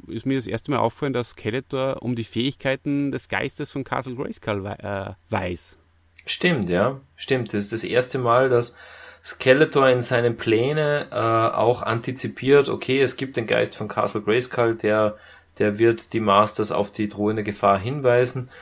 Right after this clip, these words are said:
Speaker 2: und er kalkuliert das schon mit ein. Genau.
Speaker 1: Genau,
Speaker 2: Ganz,
Speaker 1: richtig.
Speaker 2: ganz richtig beobachtet. Ja, und einfach wieder super, super sympathisch Beastman in seiner Rolle als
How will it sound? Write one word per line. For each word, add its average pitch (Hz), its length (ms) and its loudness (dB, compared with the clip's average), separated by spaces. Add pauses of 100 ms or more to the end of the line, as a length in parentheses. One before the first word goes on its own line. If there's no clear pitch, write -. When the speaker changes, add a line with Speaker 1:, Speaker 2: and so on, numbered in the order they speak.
(140)
Speaker 2:
und 107 180 -4
er 107 100 2
kalkuliert 117 560 -2
das 123 140 -2
schon 117 180 -2
mit 117 140 -4
ein. 80 240 -4 (500)
Genau. 95 300 -4 (160)
Speaker 1:
Genau, 180 220 2
Speaker 2:
Ganz, 85 220 -4 (240)
Speaker 1:
richtig. 123 300 -12 (280)
Speaker 2:
ganz 110 280 0
richtig 127 380 -2
beobachtet. 107 680 0 (580)
Ja, 113 240 8
und 120 560 2 (300)
einfach 123 440 2
wieder 120 320 6
super, 165 600 0 (160)
super 117 1300 4
sympathisch 104 840 0
Beastman 117 580 -2
in 113 160 -8
seiner 110 300 -2
Rolle 120 540 2 (480)
als - 640 -2